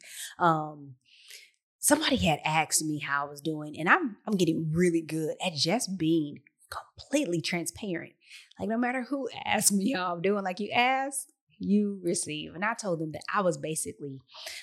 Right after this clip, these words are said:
like, overjoyed, uh, that I had the opportunity to,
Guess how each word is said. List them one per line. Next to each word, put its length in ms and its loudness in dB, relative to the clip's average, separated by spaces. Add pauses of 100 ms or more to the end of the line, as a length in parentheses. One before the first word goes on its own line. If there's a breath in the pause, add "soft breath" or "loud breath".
(140 loud breath)
like, 80 -10 (180)
overjoyed, 1300 0 (300 loud breath)
uh, 340 -4 (100)
that 100 -4
I 60 2
had 280 -2
the 180 -8
opportunity 720 0
to, 120 -12